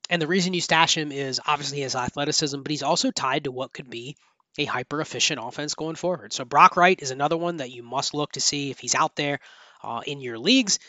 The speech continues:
If he's gotten dropped, pick him up. Uh, Charlie Kolar up next. So everyone knows about my love for Charlie Kolar. Prior to the draft, I said he was better than Isaiah Likely. I still maintain he's a better prospect than Isaiah Likely. However, you have to acknowledge the fact that Isaiah Likely played a lot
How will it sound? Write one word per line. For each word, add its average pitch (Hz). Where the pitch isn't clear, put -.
If 127
he's 127
gotten 165
dropped, 160
pick -
him 131
up. 147
Uh, 151
Charlie 233
Kolar 151
up 139
next. 135
So 139
everyone 226
knows 202
about 160
my 156
love 156
for 143
Charlie 143
Kolar. 131
Prior 160
to 185
the 160
draft, 139
I 123
said 131
he 127
was 127
better 160
than 156
Isaiah 143
Likely. 123
I 156
still 285
maintain 196
he's -
a 123
better 120
prospect -
than 131
Isaiah 123
Likely. 110
However, 135
you 143
have 135
to 156
acknowledge 131
the 139
fact 135
that 131
Isaiah 131
Likely 120
played 123
a 156
lot 135